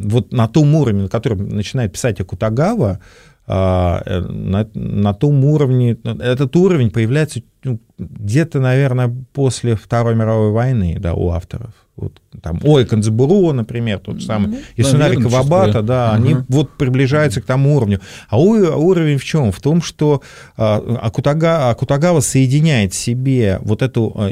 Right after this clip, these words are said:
Speaker 1: а, восточную мистичность, а, притчивость, да, а, с-, с-, значит, э,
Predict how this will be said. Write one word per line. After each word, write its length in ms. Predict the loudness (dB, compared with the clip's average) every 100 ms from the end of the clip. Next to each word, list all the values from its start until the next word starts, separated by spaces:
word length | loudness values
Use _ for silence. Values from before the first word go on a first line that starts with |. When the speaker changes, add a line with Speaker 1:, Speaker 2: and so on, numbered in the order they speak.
| -2
Speaker 1:
а, 220 | -2 0
восточную 640 | 0 0 0 0 0 0 2
мистичность, 800 | 0 0 -2 -2 -2 -2 -4 -8
а, 280 | -4 -2 -2
притчивость, 1000 | -2 2 2 2 -2 -2 -2 -4 -8 -16 -6
да, 380 | 0 0 0 -4 -16 _ -6
а, 240 | -2 0
с-, 160 | -2 -4 -8
с-, 360 | -6 -6 -8 -6
значит, 560 | -2 0 0 -4 -6 -2
э, 220 | -2